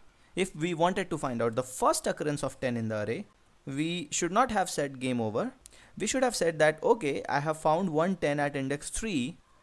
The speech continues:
Let me go and see towards the left if there is another ten at any lower index, and if it is there, I will return that one." So I will modify this algorithm slightly here.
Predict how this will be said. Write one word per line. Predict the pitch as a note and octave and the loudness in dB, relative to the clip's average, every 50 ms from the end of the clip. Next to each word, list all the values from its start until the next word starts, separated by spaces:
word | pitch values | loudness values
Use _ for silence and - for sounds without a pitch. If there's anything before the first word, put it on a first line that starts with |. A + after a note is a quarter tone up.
| _ | _
Let | - F3 B3+ - - | 2 2 2 2 2
me | C4+ | -2
go | A#3 F#3+ F3 D#3 D#3+ E3+ - - | 2 6 6 6 6 6 2 0
and | - D#3+ E3+ | 0 0 2
see | - - - G3 G#3+ | 2 2 2 0 0
towards | G3 F#3+ E3 D#3+ E3 - | 2 4 6 6 4 4
the | - F3 | 2 2
left | D#3+ D#3+ G3 G#3+ D3 A#2+ A#2 - - - _ _ _ _ _ _ _ _ - - | 2 2 4 4 4 2 0 -4 -12 -18 _ _ _ _ _ _ _ _ -6 -2
if | D#3+ E3+ D#3 D3 | 0 0 0 2
there | C#3 D#3+ D#3 D#3 | 4 6 6 6
is | D#3+ D3+ | 6 4
another | E3+ F#3 A3 A#3 A#3+ A3 | 4 6 6 6 6 4
ten | F3 - D#3 D3 | 2 2 0 2
at | C#3+ C#3 C#3 | 2 0 0
any | C#3+ C#3+ C#3+ D3 | 0 -2 -2 0
lower | C#3+ D#3 F3+ G#3 G#3+ G3 | 0 2 2 4 4 2
index, | E3 C#3+ B2 A#2+ A#2 C3 - - - - _ _ - - - | 2 2 0 0 0 -2 -2 -6 -10 -10 _ _ -16 -2 4
and | D#3+ E3+ E3+ E3+ F3 E3 - - | 6 6 6 6 4 0 -2 0
if | G#3 B3 - - | 0 0 0 0
it | A3 G3 | -2 -2
is | G3+ E3 D3+ | -2 -2 2
there, | E3 A#3 A#3+ E3 D3 C#3 | 4 6 8 8 6 6
I | A2 B2+ C3+ | 4 2 0
will | C3 C3 C3 - - - - - - _ _ _ - - - - - C3+ C3+ | 0 -2 -4 -6 -10 -14 -20 -20 -20 _ _ _ -20 -20 -20 -12 -6 -4 0
return | C3+ C3 A#2+ - B2+ C3+ D#3+ E3 | 0 0 2 2 2 2 2 0
that | E3+ G3+ C4 C#4 - | 0 0 -2 -2 -2
one." | E3+ G3 C3+ - - - - - _ - - - - - - - - - - - | -2 -2 -2 -2 -8 -16 -20 -20 _ -20 -20 -20 -20 -20 -20 -20 -20 -20 -12 -4
So | - - F3+ E3 | 0 2 4 6
I | - D3+ G#3+ | 6 6 4
will | C#4+ D#4+ | 4 4
modify | C#4 B3 A#3+ G#3+ G3+ - F#3 F3 E3+ | 4 4 4 4 4 2 2 2 2
this | D#3+ E3 D#3+ - | 0 -2 0 0
algorithm | D#3+ C#3+ C3+ C3+ B2+ B2 - D3+ B2+ | 0 0 2 2 0 0 -2 -4 -2
slightly | - - - D#3 C#3+ F3 - - F#3 D#3 | -2 -2 -2 -2 -4 -4 -4 -2 -2 -2
here. | B2+ A#2+ G#2 G#2 A#2+ D#3 | 0 0 -2 -2 -4 -6